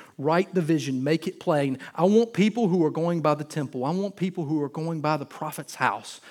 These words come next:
I want people when they pass by the, the bulletin board to go, 'Oh, whoa, God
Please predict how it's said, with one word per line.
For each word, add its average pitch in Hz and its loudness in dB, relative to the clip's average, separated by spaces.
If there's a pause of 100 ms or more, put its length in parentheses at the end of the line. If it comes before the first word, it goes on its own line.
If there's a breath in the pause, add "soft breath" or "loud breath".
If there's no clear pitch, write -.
(100)
I - 0
want 226 2
people 226 2
when 208 2
they 185 4
pass 190 -2
by 190 -2
the, 196 -2
the 175 -2
bulletin 170 0
board 147 -4
to 131 -14
go, 127 -6 (140)
'Oh, 120 -10 (1080)
whoa, 107 -8
God 113 -8